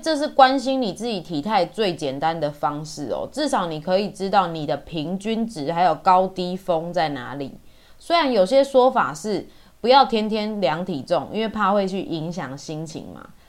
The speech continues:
但就是因为你不知道为什么才会影响心情啊。如果你明白你体重高低的原因，心情的波动自然就不会那么大，不会因为体重一时改变而不安。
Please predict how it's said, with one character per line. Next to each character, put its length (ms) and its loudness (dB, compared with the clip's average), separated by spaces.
但 300 2
就 160 0
是 140 0
因 100 0
为 140 4
你 120 2
不 260 0
知 220 -2
道 200 8
为 320 6
什 200 -2
么 180 -4
才 280 0
会 240 4
影 220 -6
响 260 -8
心 240 -8
情 260 -12
啊。 200 -12
如 120 0
果 140 2
你 180 0
明 240 -2
白 200 2
你 140 -4
体 220 -4
重 260 0
高 220 4
低 200 -4
的 120 0
原 400 -6
因， 280 -6
心 240 -2
情 220 0
的 100 4
波 240 0
动 240 0
自 160 -4
然 200 2
就 80 -2
不 200 -6
会 140 -2
那 100 -6
么 180 -6
大， 300 -4
不 100 -2
会 140 10
因 240 2
为 220 4
体 200 -6
重 260 0
一 120 -4
时 260 -8
改 240 0
变 240 -2
而 160 0
不 220 -2
安。 340 4